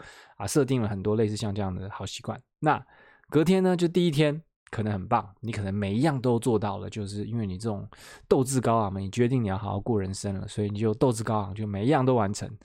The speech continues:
那到了第二天呢，你就可能在这个吃的健康失败了，因为隔壁的饮料店呢，就刚好买一送一，然后这个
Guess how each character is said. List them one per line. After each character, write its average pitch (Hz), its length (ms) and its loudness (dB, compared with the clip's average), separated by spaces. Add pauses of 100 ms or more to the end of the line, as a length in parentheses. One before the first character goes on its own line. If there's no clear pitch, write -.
(260)
那 175 120 2
到 196 160 6
了 170 80 4
第 170 160 6
二 156 80 4
天 143 220 4
呢， 135 100 4
你 110 100 0
就 117 140 2
可 110 120 -2
能 98 120 -4
在 104 180 0
这 101 140 -2
个 98 100 -4
吃 131 200 -2
的 120 100 6
健 113 180 0
康 104 180 -4
失 104 200 -6
败 101 220 -4
了， - 120 -14
因 120 160 -4
为 120 240 2 (400)
隔 120 140 2
壁 160 120 4
的 131 60 6
饮 104 120 0
料 117 180 2
店 117 180 2
呢， 98 140 -2
就 104 180 -2
刚 110 220 -2
好 98 240 -4
买 95 180 -6
一 95 80 -4
送 101 280 -6
一， 95 200 -10
然 95 120 -8
后 95 100 -2
这 107 120 -6
个 117 220 -6